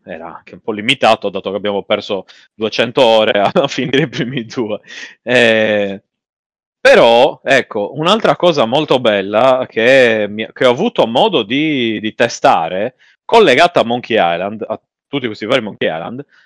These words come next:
è che tramite Moonlight, il programmino per streamare il flusso video, eccetera, eccetera, io mentre dipingevo le, le miniature dei giochi da tavolo,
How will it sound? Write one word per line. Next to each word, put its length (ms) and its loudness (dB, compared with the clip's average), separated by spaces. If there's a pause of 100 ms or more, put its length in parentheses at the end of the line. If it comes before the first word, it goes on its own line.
(120)
è 240 2
che 380 2 (1400)
tramite 460 2
Moonlight, 840 0 (760)
il 140 -16
programmino 960 -2
per 380 0
streamare 580 -8
il 80 -10
flusso 600 -10
video, 360 -14
eccetera, 320 -14
eccetera, 480 -12 (460)
io 180 2
mentre 400 2
dipingevo 560 0
le, 120 0
le 140 -4
miniature 680 -2
dei 160 -4
giochi 260 -6
da 140 -2
tavolo, 600 -4